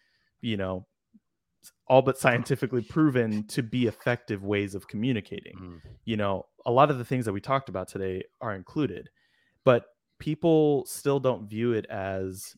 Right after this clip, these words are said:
Speaker 1: being, um, you know, objective. And so they, they, um, they, they look at it as,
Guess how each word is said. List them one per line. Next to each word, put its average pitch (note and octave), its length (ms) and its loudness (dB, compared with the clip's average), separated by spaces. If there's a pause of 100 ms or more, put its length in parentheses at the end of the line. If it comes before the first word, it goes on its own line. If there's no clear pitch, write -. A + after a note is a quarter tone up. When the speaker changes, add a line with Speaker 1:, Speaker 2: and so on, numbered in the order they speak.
(120)
Speaker 1:
being, G2 480 -6
um, F#2 540 -6 (340)
you A#2 120 -6
know, F2 340 -10 (120)
objective. G2 680 -2
And G#2+ 200 -6
so G#2 220 2
they, G#2+ 540 -2
they, G#2 420 -2 (880)
um, F#2+ 480 -4 (920)
they, A#2 240 2
they A2+ 240 0
look A#2 240 4
at C3 120 6
it A2+ 160 4
as, G#2+ 440 -2